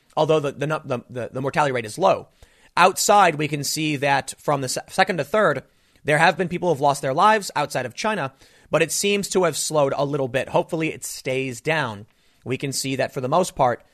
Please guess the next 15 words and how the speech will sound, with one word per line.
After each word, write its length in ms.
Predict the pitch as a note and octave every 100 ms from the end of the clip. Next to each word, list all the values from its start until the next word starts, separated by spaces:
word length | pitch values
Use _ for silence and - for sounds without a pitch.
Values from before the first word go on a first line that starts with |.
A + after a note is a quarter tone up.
| _ -
people 300 | D#3+ D#3 D3+
outside 280 | C#3+ D3 C3+
of 100 | C3
China 280 | C3+ B2
are 200 | A#2+ B2
not 180 | A#2+ B2+
necessarily 380 | A#2 - A2+ A2
dying. 300 | C3 B2 A2
So 100 | B2+
I 80 | C3
will, 180 | F3 F3
I 80 | C#3
will 200 | F#3+ E3
add 160 | C3+
this. 340 | C#3+ A2+ -